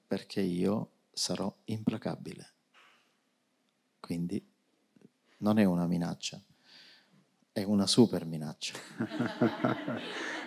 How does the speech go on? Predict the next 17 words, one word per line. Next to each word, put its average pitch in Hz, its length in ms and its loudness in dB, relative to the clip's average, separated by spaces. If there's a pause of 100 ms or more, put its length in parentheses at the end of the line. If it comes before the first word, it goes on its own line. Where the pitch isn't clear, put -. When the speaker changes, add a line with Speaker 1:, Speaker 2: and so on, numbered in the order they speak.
Speaker 2:
E 131 100 12
comunque, 131 440 12
Giorgio, 117 460 12
per 113 180 10
chiudere 113 400 10
Speaker 1:
Lasciatemi 107 500 12
in 139 120 10
pace, 165 500 10 (400)
fatemi 131 460 8
fare 113 240 4
il 110 80 4
mio 117 160 8
lavoro, 147 560 6 (540)
io 107 720 6
non 104 200 2
disturbo 101 480 0
nessuno, 135 680 6